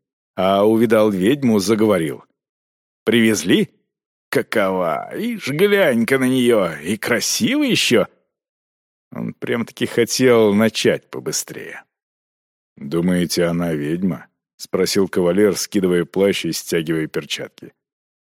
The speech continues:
"Посмотрим, посмотрим", улыбался монах. "А как вы думаете, раз пригожая и красивая и на вид благочестива, значит, не ведьма?"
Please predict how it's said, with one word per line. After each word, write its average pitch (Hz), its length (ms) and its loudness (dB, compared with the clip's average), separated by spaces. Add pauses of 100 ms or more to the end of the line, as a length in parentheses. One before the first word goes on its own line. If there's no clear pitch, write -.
(200)
"Посмотрим, 277 920 0
посмотрим", 131 1080 2
улыбался 107 600 4
монах. 107 360 2 (640)
"А 165 200 -12
как - 280 -8
вы 262 140 -2
думаете, 110 760 2 (100)
раз 104 320 0
пригожая 135 600 2
и - 20 2
красивая 135 800 4
и - 40 4
на 127 180 2
вид 139 200 2
благочестива, 135 880 0
значит, 139 640 0
не 151 240 2
ведьма?" 120 540 0